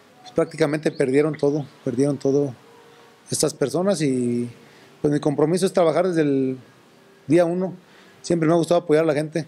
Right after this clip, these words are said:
y lo voy a seguir haciendo hasta que tenga oportunidad. Y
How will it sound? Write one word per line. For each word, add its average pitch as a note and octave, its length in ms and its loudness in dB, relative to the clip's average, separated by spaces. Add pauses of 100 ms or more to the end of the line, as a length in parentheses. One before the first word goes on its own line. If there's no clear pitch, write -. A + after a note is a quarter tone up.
y C#3+ 60 -4
lo C3 100 2
voy C3+ 160 2
a C#3+ 40 0
seguir C#3+ 180 2
haciendo C#3+ 500 0 (140)
hasta - 200 -8
que B2+ 100 -6
tenga D3 200 -2
oportunidad. C#3 580 0 (760)
Y C3+ 560 2